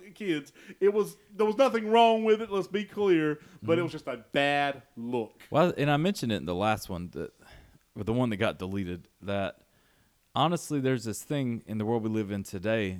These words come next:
Speaker 2: that we would see that, and that's a horrible thing. And honestly, if you saw an old man <laughs> sitting on a bench, maybe if he looked like a very nice Santa Claus, you wouldn't think so much about it, but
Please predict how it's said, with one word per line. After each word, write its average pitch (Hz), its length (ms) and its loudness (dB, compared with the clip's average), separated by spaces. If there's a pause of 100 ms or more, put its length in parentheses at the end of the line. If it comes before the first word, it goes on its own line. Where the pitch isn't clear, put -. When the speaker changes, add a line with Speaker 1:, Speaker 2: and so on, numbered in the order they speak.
Speaker 2:
that 87 100 -6
we 117 160 0
would 104 140 -4
see 120 140 -2
that, 101 180 0
and 92 100 -6
that's 95 160 -6
a 90 60 -10
horrible 92 380 -2
thing. 90 300 -6
And 123 120 0
honestly, 156 320 2
if 139 80 -4
you 165 120 -2
saw 196 340 0 (120)
an 98 160 -2
old 101 160 0
man 98 280 -2
<laughs> - 0 -
sitting 131 260 -2
on 107 100 0
a 95 40 -6
bench, - 440 -8 (320)
maybe 135 280 2
if 123 80 0
he 131 100 2
looked 127 260 4
like 110 200 -4
a - 20 -6
very 113 220 0
nice 107 200 -4
Santa 139 220 -2
Claus, 117 220 0
you 101 60 -2
wouldn't 85 180 -6
think 98 160 -6
so 98 80 -12
much 95 180 -6
about 92 240 -2
it, 92 160 -8
but 98 280 -2